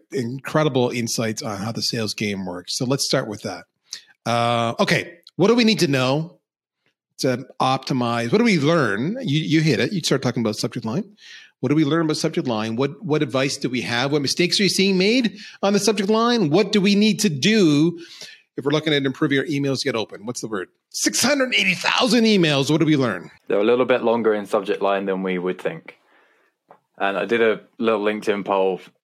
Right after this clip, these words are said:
Speaker 2: uh, just to see what people would guess the most common length of a subject line is by words. Most people in, you know, in the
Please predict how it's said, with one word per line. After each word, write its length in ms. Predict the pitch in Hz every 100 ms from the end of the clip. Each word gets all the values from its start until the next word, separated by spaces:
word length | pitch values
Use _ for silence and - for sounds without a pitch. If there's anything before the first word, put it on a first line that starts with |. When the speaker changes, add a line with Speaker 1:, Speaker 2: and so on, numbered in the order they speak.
| _ -
Speaker 2:
uh, 300 | 95 95 90
just 260 | 101 95
to 80 | 98
see 220 | - 101
what 240 | 92 90 82
people 420 | 95 92 87 87 -
would 180 | 98 92
guess 400 | 98 101 - -
the 100 | -
most 280 | 95 92 -
common 380 | - 98 92 90
length 520 | 92 90 - - - 104
of 100 | 92
a 60 |
subject 300 | 90 87 90
line 180 | 87 90
is 120 | 87
by 160 | - 85
words. 480 | 85 87 85 - - _ _ _ _ _
Most 340 | 104 123 139 135
people 560 | 98 92 95 98 - - -
in, 460 | 98 98 92 90 - _ _ _ _ _ -
you 80 | 92
know, 120 | 90
in 320 | 101 98 95
the 380 | 92 92 90